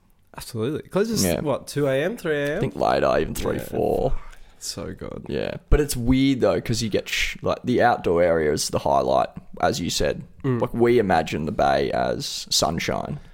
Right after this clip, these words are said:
Speaker 1: Yeah.
Speaker 2: Uh, but that, that all gets sh-, funneled inside,
Speaker 1: Yeah.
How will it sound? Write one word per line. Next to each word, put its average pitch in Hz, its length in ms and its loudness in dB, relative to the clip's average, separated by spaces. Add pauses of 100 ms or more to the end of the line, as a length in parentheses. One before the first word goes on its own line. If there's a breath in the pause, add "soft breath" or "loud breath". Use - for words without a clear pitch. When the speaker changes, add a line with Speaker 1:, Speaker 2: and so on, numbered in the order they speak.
(120)
Speaker 1:
Yeah. 113 180 -6 (300)
Speaker 2:
Uh, 64 180 -2
but - 180 0
that, - 340 0
that 104 120 4
all 101 140 4
gets - 220 -2
sh-, - 160 -2 (100)
funneled 98 480 0
inside, 69 580 0 (160)
Speaker 1:
Yeah. 107 160 -8